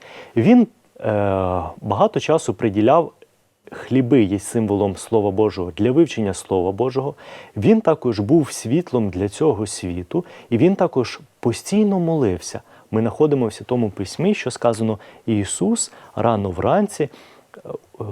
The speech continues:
йшов в пустинне місце і звершував молитви». Після того, як Ісус, е, пройшов певний свій етап життя, Він прийняв хрещення, що символізує також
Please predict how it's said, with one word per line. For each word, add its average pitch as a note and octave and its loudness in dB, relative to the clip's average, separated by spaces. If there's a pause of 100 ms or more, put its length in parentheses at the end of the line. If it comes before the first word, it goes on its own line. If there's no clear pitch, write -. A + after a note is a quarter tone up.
(520)
йшов - 0
в - -8
пустинне A2 -2
місце B2 -4
і - -6
звершував A2+ -2
молитви». G#2+ 0 (680)
Після A3+ 6
того, G#2+ 2 (800)
як B2 0
Ісус, C#3+ 0
е, A#2 -4
пройшов C3 2 (260)
певний C3 0
свій B2+ -2
етап A#2 -2
життя, G#2 -2 (320)
Він E3 4
прийняв D3+ 4
хрещення, A#2 -2 (460)
що - 0
символізує A#2+ 2
також G#2+ -6